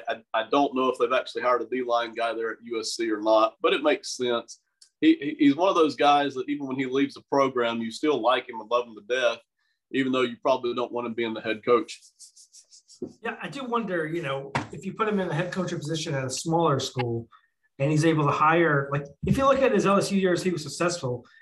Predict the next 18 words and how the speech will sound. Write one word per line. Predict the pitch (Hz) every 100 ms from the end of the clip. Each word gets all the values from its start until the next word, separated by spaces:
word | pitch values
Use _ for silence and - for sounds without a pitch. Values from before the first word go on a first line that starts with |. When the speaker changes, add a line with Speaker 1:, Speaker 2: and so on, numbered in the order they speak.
| _
Speaker 2:
He | 147
hired | 170 170
a | 151
very | 160 156
dynamic | 151 143 147 147 143 156
offensive | 147 - 156 151 151 127
and | 120
defensive | 135 131 131 - 120
coordinator, | - 127 117 110 113 - - _
and | 120
they | 143
were | 147 131
excellent | 147 - 135 131
'cause | 139 -
he | 196
just | 196 151 160
focused | 147 143 -
on, | 135 127 120